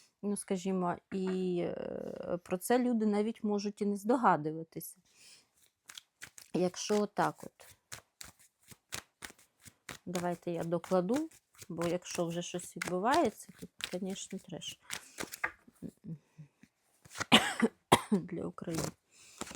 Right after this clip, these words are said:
М. Через, е,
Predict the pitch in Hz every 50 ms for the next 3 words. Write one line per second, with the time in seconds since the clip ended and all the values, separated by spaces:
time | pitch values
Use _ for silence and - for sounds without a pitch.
0 | - _ _ _ - _ - _ _ _ _ _ _ _ _ _ _ _ _ _
1 | _ - - - - - _ _ _ _ - - _ _ - - - _ _ _
2 | _ _ _ _ _ _ _ _ _ _ _ _ _ _ _ _ _ _ _ _
3 | _ _ _ _ _ _ _ _ _ _ _ _ _ _ _ _ - - 262 262
4 | 247 240 233 202 196 - - - - - - - - - - - - - - -
5 | _ _ _ _ _ _ _ _ _ _ _ _ _ _ _ _ _ _ _ _
6 | _ _ _ _ _ _ _ _ _ _ _ _ - - - _ _ _ _ -
7 | - - - - 240 254 262 254 247 226 202 202 - - - - - - 180 180
8 | 180 175 175 175 175 175 175 175